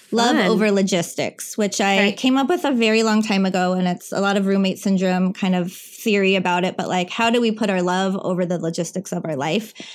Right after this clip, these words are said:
Speaker 2: Yeah.
Speaker 1: And again, it's very hard to do unless we are thoughtful, <laughs> mindful, intentional. Um,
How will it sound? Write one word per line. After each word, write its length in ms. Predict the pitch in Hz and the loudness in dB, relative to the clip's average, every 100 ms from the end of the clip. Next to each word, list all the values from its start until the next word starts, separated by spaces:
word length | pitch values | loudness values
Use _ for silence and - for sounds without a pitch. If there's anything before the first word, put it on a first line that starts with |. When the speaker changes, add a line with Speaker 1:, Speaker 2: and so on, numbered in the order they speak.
| - | -8
Speaker 2:
Yeah. 140 | 214 214 | -2 0
Speaker 1:
And 100 | 220 | 2
again, 380 | 190 185 214 - | 2 2 2 0
it's 160 | 190 | -4
very 200 | - 196 | -2 -2
hard 240 | 190 190 190 | 0 0 0
to 80 | 185 | 2
do 180 | 190 | 2
unless 380 | 202 185 180 190 | 2 2 0 -2
we 120 | 185 | -2
are 380 | 156 175 175 170 - - - | 0 0 0 -2 -6 -20 -20
thoughtful, 560 | - 180 - - 262 262 - | -4 -2 -2 -2 0 0 0
<laughs> 120 | 269 214 | -2 0
mindful, 800 | 175 180 214 233 254 233 233 220 - - | 0 2 2 0 0 0 0 -4 -10 -6
intentional. 680 | 185 175 190 127 131 156 - - - - | -2 0 -2 -2 -4 -4 -6 -18 -20 -6
Um, 500 | 180 175 165 156 156 | -4 -2 -4 -4 -4